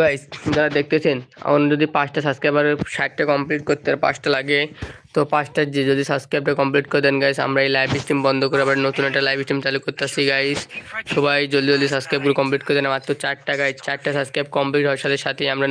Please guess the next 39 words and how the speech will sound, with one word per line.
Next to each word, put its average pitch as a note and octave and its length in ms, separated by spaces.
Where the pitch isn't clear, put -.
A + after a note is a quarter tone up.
নতুন C#3 260
লাইভ C#3 140
স্ট্রিমে C#3+ 280
আসবো। C3+ 220
আর C3+ 160
এই D3 140
আইডি D3 160
যতই, D3 280
এই D3+ 140
লাইভ C#3+ 200
স্ট্রিমে D3+ 260
যতই C#3 260
তোমরা C#3+ 160
কমেন্ট C#3 300
করো, C#3+ 140
কারো C#3 240
আইডি C#3 180
মানে C3+ 140
ইউআর C#3 260
কোডটা C#3 240
শো D3 100
হবে C#3 240
না, C#3+ 80
কারণ C3+ 260
দেখো C3+ 140
আমাদের C3+ 260
এখানে C#3 180
কমেন্ট C#3 300
চালু C3+ 220
করা C3+ 120
আছে D3 160
কিন্তু C#3 260
কমেন্ট C#3+ 300
অপশন D3 240
বন্ধ C#3 220
হয়ে C3+ 140
গেছে C3 240
গাইস, C3 180
মানে C3+ 120